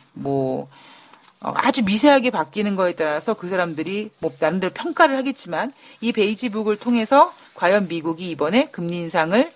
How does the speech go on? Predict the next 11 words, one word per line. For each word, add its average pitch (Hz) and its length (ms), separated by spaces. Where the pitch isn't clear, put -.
정말 185 400
추가적으로 285 480
세 294 160
번을 285 220
더 165 160
할 220 160
것인가 208 500
말 139 180
것인가에 160 680
대한 156 260
평가가 233 640